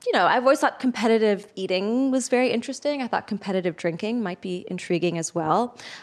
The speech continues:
Um, and so I started looking into this Best Sommelier in the World competition, and I became obsessed. I just was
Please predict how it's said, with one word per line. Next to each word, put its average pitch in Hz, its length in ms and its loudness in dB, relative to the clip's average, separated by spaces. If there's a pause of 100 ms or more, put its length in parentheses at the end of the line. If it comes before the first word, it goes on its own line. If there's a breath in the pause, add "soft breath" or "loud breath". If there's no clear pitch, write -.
Um, 196 360 2
and 226 120 2
so 254 120 4
I 247 60 6
started 247 360 2
looking 226 280 0
into 208 160 0
this 214 160 -4
Best - 280 -2
Sommelier 180 400 0
in 180 80 -2
the 185 80 0
World 285 240 -2
competition, 156 800 -4 (120)
and 185 640 0 (600)
I 214 60 4
became 262 280 4
obsessed. - 540 -2
I 202 80 0
just 214 300 -2 (500)
was - 380 -2